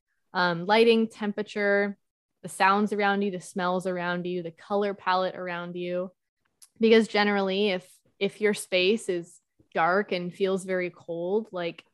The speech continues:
that can potentially bring out those, like, heavy emotions in you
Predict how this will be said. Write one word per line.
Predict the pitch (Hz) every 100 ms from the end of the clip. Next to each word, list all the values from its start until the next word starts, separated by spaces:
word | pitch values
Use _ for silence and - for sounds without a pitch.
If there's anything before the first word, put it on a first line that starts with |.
| _ _ _ _ _
that | 185 190 185 165 - _ _
can | - 208
potentially | - 202 - 196
bring | 180 185 170 170
out | 175 151 175
those, | 165 165
like, | 160 156
heavy | - 185 175 170
emotions | 165 160 156 160 95 -
in | - 71
you | 67 -